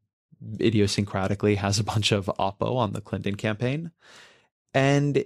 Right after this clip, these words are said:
you know, just a relationship that feels normal to people at the time starts up. It's nobody's top agenda item,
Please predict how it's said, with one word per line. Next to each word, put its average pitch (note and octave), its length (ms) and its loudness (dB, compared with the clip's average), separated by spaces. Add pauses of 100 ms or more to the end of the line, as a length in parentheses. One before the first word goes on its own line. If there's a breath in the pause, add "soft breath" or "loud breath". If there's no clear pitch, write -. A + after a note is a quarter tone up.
you - 340 -8
know, G#3+ 280 0
just - 360 0
a E3 80 2
relationship F3 760 0
that B2 120 2
feels A2+ 320 0
normal A2+ 480 2
to - 100 -8
people G2 520 -4
at G2 140 -8
the G2+ 100 -2
time F#2+ 680 -10
starts - 460 -6
up. - 260 -12
It's - 160 -10
nobody's A#2 600 2
top A2 320 -2
agenda G#2 440 0
item, B2+ 400 0